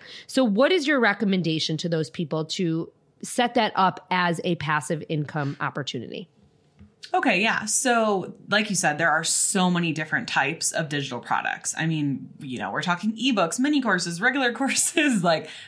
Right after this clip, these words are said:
Speaker 2: checklists, guides, blah, blah, blah, blah, blah. And I think a lot of times we get hung up on, like, what type of digital product should I create?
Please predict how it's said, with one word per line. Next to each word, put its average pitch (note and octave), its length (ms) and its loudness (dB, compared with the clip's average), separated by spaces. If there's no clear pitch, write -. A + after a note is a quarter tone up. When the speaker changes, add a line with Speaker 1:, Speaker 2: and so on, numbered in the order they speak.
Speaker 2:
checklists, C4 480 0
guides, G#3+ 540 2
blah, F#3 120 -4
blah, F#3+ 80 -2
blah, F3 140 -4
blah, E3 100 -6
blah. F3 380 2
And A#3 200 6
I B3 80 6
think E4 200 0
a - 20 2
lot F4+ 160 6
of B3 80 0
times A#3+ 200 2
we A3 60 0
get G#3 140 0
hung G3 340 0
up F#3 160 2
on, F3 200 4
like, E3+ 160 -4
what - 280 -2
type E3 440 0
of F3+ 100 -4
digital F#3+ 300 -4
product F#3+ 340 0
should F3 160 -2
I E3 140 0
create? E3 800 -4